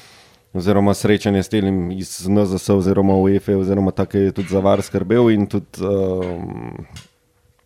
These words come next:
eh, semafor in te grafike in vse to in mi je rekel, da pač ne, s-, mislim, lahko bi sicer pokazal,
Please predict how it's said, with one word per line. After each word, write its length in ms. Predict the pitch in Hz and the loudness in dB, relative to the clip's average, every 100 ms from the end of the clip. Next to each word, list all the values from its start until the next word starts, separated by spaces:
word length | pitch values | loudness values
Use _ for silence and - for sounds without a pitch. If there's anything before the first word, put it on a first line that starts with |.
| - | -10
eh, 300 | 104 87 85 | -8 -6 -6
semafor 720 | - 104 92 - 156 156 117 107 | -4 -4 -2 2 4 4 2 -4
in 440 | - 101 95 95 - _ _ _ _ _ _ _ - _ - | -4 -2 -2 -4 -10 _ _ _ _ _ _ _ -20 _ -20
te 240 | - 95 87 | -8 -4 -4
grafike 520 | - 98 110 131 120 | 0 -2 -2 -4 -4
in 80 | 107 | -4
vse 200 | 104 104 | -6 -8
to 180 | - 104 | -4 -2
in 120 | 101 | -2
mi 80 | 98 | -2
je 60 | |
rekel, 260 | 92 90 92 | -2 -4 -6
da 100 | 87 | -6
pač 360 | 98 92 - - - - _ _ | -6 -8 -10 -20 -20 -20 _ _
ne, 220 | 104 110 | 0 2
s-, 240 | 113 - - | 2 0 -8
mislim, 340 | 135 113 135 | -4 -2 0
lahko 280 | 113 - 147 | 0 2 0
bi 100 | 147 | 0
sicer 420 | 143 151 - 139 | -2 -6 -6 -6
pokazal, 880 | 123 101 - 101 104 107 107 151 190 | -6 -12 -8 0 2 2 2 0 -2